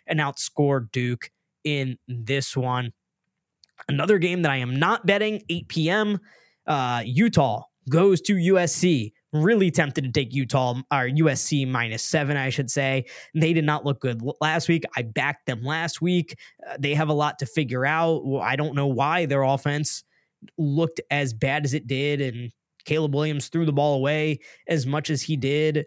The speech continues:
But I, I'm just not a believer in this Utah team. If you, if U S C's defense can be, or offense rather, can be anything close to what it was last year, to what it was earlier this year, I, I like U S C here,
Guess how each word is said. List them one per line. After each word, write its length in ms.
But 260
I, 180
I'm 100
just 140
not 220
a 40
believer 640
in 120
this 200
Utah 420
team. 460
If 180
you, 220
if 160
U 100
S 140
C's 220
defense 440
can 160
be, 180
or 320
offense 400
rather, 240
can 160
be 240
anything 340
close 580
to 100
what 220
it 100
was 220
last 320
year, 140
to 120
what 200
it 100
was 300
earlier 440
this 320
year, 320
I, 180
I 120
like 400
U 140
S 180
C 180
here, 400